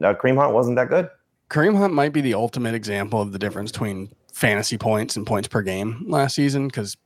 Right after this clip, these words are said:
Speaker 2: he was, I believe, tenth in P P R in, uh, total fantasy points at running back. And nobody <laughs> viewed him as one of the ten best, uh, running backs. He just happened to play sixteen games. He was actually a little disappointing when Nick Chubb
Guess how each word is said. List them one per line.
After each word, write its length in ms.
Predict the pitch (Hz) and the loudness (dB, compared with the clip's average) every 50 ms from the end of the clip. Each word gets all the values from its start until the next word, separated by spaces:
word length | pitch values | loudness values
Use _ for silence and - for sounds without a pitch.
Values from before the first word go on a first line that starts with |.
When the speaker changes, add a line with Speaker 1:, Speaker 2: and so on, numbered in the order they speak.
| _ _ | _ _
Speaker 2:
he 160 | - 127 202 | -4 -2 2
was, 180 | 240 185 123 110 | 4 4 4 4
I 80 | 107 | 0
believe, 340 | 107 104 107 104 104 98 - | -2 -2 -4 -4 -6 -6 -2
tenth 360 | - - - 95 95 - - | 0 2 2 2 0 -4 -6
in 160 | 107 123 120 113 | -4 -4 -4 -2
P 160 | - 113 110 | -2 -2 0
P 120 | 117 110 | 0 2
R 380 | 101 101 101 107 120 135 139 - _ _ _ _ _ _ _ _ _ _ _ _ _ _ _ | 2 4 4 2 2 0 -2 -6 _ _ _ _ _ _ _ _ _ _ _ _ _ _ _
in, 280 | 135 123 120 117 113 113 | 0 2 2 2 2 4
uh, 260 | 113 110 110 104 104 | 4 4 4 4 2
total 280 | 104 - 123 120 117 117 | 2 2 4 4 4 4
fantasy 380 | - 123 117 117 123 117 135 | 4 2 2 2 2 -2 -2
points 260 | 120 - 127 123 117 117 | 0 0 2 2 2 0
at 60 | 87 | 0
running 240 | 104 113 120 139 147 | 0 0 2 2 4
back. 340 | 156 160 165 - _ _ _ _ _ _ _ _ _ _ _ _ _ _ _ _ | 4 2 2 0 _ _ _ _ _ _ _ _ _ _ _ _ _ _ _ _
And 400 | - 131 117 110 104 95 92 92 - _ _ _ _ _ _ _ _ _ _ _ _ 220 | 0 0 2 2 0 -2 -8 -12 -16 _ _ _ _ _ _ _ _ _ _ _ _ -8
nobody 840 | 190 131 127 131 143 147 147 143 123 107 110 104 95 85 71 - | -2 0 2 4 6 6 6 6 4 4 0 0 -2 -6 -12 -16
<laughs> 40 | - | -16
viewed 440 | 113 113 - 85 - - 139 107 - | -10 -6 -2 0 0 0 0 0 -2
him 360 | 127 123 95 85 - 65 - - _ _ _ - | -2 -4 -4 -4 -8 -14 -20 -20 _ _ _ -2
as 280 | 117 113 107 107 104 | 0 2 2 2 2
one 160 | 113 117 107 | 0 0 0
of 60 | 101 95 | 0 -2
the 80 | 95 | -4
ten 260 | 98 - 101 95 95 | -2 -2 -2 -2 -2
best, 460 | 92 92 87 87 85 - - - - - _ _ - | -2 -2 -2 -2 -2 -4 -8 -10 -12 -18 _ _ -4
uh, 220 | 101 92 95 92 92 | -2 0 0 0 0
running 280 | 104 104 98 92 90 | 0 0 0 0 -2
backs. 220 | 82 82 90 - - | -4 -4 -4 -4 -4
He 60 | 120 | -6
just 160 | 98 101 98 | -6 -4 0
happened 320 | - 107 92 92 - 98 98 | 2 2 2 0 -2 -6 -10
to 60 | 92 | -8
play 200 | - - 90 82 | -4 -4 -4 -2
sixteen 500 | - - 90 - - - - 104 87 92 | -2 -4 -4 -6 -6 -8 -8 -8 -8 -8
games. 340 | - 95 95 - - - - _ _ _ _ _ _ _ _ _ | -6 -6 -6 -6 -8 -12 -16 _ _ _ _ _ _ _ _ _
He 100 | - 202 | 0 2
was 220 | 190 240 269 262 | 4 4 4 4
actually 300 | 269 247 247 - 214 170 | 2 2 2 2 4 4
a 40 | 147 | 4
little 220 | 123 117 117 117 113 | 4 4 4 2 2
disappointing 500 | 117 113 - - - - 104 107 110 113 | 2 0 0 -2 -4 -2 -2 0 0 0
when 100 | 110 113 | 0 0
Nick 120 | 110 110 | -2 -4
Chubb 320 | - - 120 113 113 107 | -2 0 0 0 0 -2